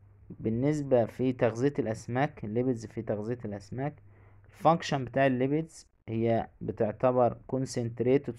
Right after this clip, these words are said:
source of energy، لأن الليبيدز بتدي طاقة أكتر من الكربوهيدرات وأكتر من البروتين مرتين وربع.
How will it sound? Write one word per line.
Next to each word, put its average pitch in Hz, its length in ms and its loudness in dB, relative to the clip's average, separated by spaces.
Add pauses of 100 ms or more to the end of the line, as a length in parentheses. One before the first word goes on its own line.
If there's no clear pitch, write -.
(100)
source 127 400 4
of - 160 -10
energy، 139 500 -2 (480)
لأن 123 240 0
الليبيدز 123 480 0
بتدي 123 460 -4
طاقة 131 520 0 (460)
أكتر 139 380 2
من 135 160 0
الكربوهيدرات 123 920 2
وأكتر 127 340 -2
من 120 120 -6
البروتين 110 460 -6
مرتين 120 420 -4
وربع. 131 280 0